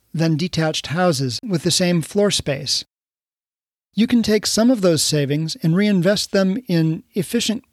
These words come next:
technologies such as thicker insulation and heat pumps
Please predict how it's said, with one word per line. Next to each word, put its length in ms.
technologies 920
such 300
as 140
thicker 380
insulation 760
and 120
heat 240
pumps 420